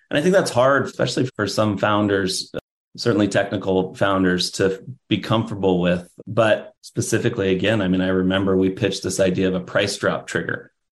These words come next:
So the idea that you go to Nike dot com, you look at a pair of Jordans, and six months later, the price drops on that item. And our ability to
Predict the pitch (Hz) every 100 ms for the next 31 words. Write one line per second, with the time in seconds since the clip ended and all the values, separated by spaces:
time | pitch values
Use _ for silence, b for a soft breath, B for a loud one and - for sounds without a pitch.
0 | - 95 98 95 95 101 98 92 87 104
1 | 101 101 95 92 104 95 92 90 - _
2 | 107 104 104 98 95 95 104 98 98 95
3 | 98 98 98 90 - 95 87 101 98 95
4 | 95 90 92 90 85 - _ - - 123
5 | 113 104 98 98 101 92 90 - 95 90
6 | 104 98 95 95 92 90 90 98 107 92
7 | 85 - _ _ 101 101 101 104 101 101
8 | 95 90 98